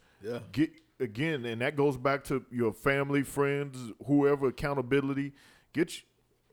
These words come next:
Speaker 2: I know it's taboo in some communities, man, but get you a therapist. Get you some, get you somebody. I know most jobs got, like, what, a, a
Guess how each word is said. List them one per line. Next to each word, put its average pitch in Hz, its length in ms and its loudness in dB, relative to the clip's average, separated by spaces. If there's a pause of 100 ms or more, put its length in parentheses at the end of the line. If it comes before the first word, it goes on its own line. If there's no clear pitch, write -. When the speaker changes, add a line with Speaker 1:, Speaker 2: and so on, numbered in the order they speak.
(720)
Speaker 2:
I 117 100 0
know 147 220 6
it's 190 100 6
taboo 240 520 6
in 180 60 4
some 180 220 0
communities, 160 680 2
man, 135 340 -2
but 117 180 2 (540)
get 139 200 -2
you 208 80 10
a 196 40 12
therapist. 196 600 4
Get 170 180 -2
you 226 80 -6
some, 214 360 -4
get 190 180 0
you 311 80 2
somebody. 117 720 0 (420)
I 143 80 -2
know 202 160 4
most 190 320 6
jobs 143 280 6
got, 139 140 4
like, 135 140 4
what, 135 160 4
a, 107 280 0
a 98 40 -6